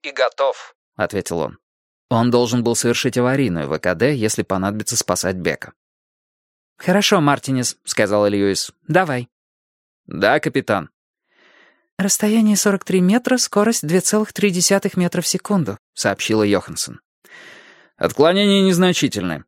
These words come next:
доложил Мартинес. «Незначительное вращение зонда», сказал Йоханссон. «Относительная скорость вращения —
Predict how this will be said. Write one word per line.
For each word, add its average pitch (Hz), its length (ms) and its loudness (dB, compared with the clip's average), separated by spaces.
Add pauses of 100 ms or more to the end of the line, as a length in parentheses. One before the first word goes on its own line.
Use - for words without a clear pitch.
(140)
доложил 104 460 2
Мартинес. 85 580 -6 (580)
«Незначительное 180 760 4
вращение 214 480 2
зонда», 165 380 0 (200)
сказал 101 440 -2
Йоханссон. 98 560 -4 (500)
«Относительная 190 560 2
скорость 208 400 2
вращения — 214 600 2